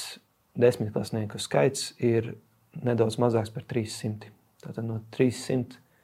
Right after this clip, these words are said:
desmitklasniekiem divsimt divdesmit, ā, spēs uzņemt, ā, šī Ogres valsts, ā, ģimnāzija. Um, ļoti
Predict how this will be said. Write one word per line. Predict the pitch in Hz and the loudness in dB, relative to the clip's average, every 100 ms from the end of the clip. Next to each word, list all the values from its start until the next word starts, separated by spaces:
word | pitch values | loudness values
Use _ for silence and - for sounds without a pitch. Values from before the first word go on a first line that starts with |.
| _ _ - | _ _ 2
desmitklasniekiem | 139 147 120 - 117 113 110 - 117 | 6 6 2 -2 -4 -2 -8 -6 -6
divsimt | 117 117 117 | -4 -4 -2
divdesmit, | 117 117 - 135 110 - _ _ _ _ | -2 -2 -6 -12 -12 -16 _ _ _ _
ā, | - 113 113 | -14 -12 -12
spēs | - - - | -6 -6 -2
uzņemt, | 113 113 104 - _ _ _ _ - | 0 0 -2 -8 _ _ _ _ -14
ā, | - - | -10 -10
šī | - 117 | -4 0
Ogres | 113 110 107 | 2 0 -2
valsts, | 117 101 - - | -4 -4 -8 -14
ā, | - 110 113 - | -8 -8 -8 -6
ģimnāzija. | 120 113 107 107 110 _ _ _ _ _ _ _ _ _ _ _ _ _ _ - - - - _ _ _ _ - | -2 0 -2 -8 -14 _ _ _ _ _ _ _ _ _ _ _ _ _ _ -20 -20 -20 -20 _ _ _ _ -18
Um, | - 120 110 120 143 151 - _ _ _ _ _ _ _ _ _ _ _ _ _ _ _ _ - | -8 -4 -4 -4 -10 -12 -16 _ _ _ _ _ _ _ _ _ _ _ _ _ _ _ _ 4
ļoti | 131 120 120 117 | 6 6 4 0